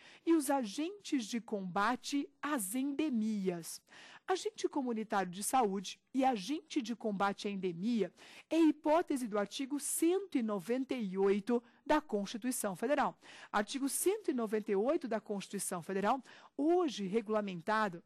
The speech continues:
pela Lei onze mil trezentos e cinquenta de dois mil e seis. Lei onze mil trezentos e cinquenta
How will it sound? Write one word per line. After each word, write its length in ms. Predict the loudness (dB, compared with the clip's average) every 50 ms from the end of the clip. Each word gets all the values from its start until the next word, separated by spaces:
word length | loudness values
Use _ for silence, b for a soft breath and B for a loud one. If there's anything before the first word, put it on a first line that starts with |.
| _ -2
pela 240 | 0 0 2 2
Lei 280 | 0 0 0 0 -2 -4 -4
onze 460 | -4 -2 -2 -4 -6 -6 -4 -4 -2
mil 420 | -2 -2 0 0 0 0 0 0 -4 B B B B B
trezentos 920 | -2 0 2 0 0 0 -2 -2 -2 -2 -2 -4 -6 -4 -2 -2 -2 0
e 80 | 0 -2
cinquenta 840 | -2 -2 -4 -4 -6 -2 0 0 2 2 0 -2 0 0 0 0 0 -2 _ _ -10
de 160 | -4 -2 -2
dois 260 | 0 0 -2 -4 -2 -2
mil 140 | -2 -2
e 20 | -2
seis. 460 | 0 0 0 0 0 -2 -6 -10 -12 B B B B B B
Lei 240 | B 2 2 2 2 0
onze 340 | -2 -2 0 0 0 2 2
mil 340 | 2 2 2 2 2 0 0 _ -2
trezentos 840 | 0 0 2 2 0 0 0 0 0 0 -2 -4 -2 -2 -2 0
e 60 | -2 -2
cinquenta 720 | -2 -4 -4 -6 -4 -2 -2 0 0 0 -2 -2 -2 -4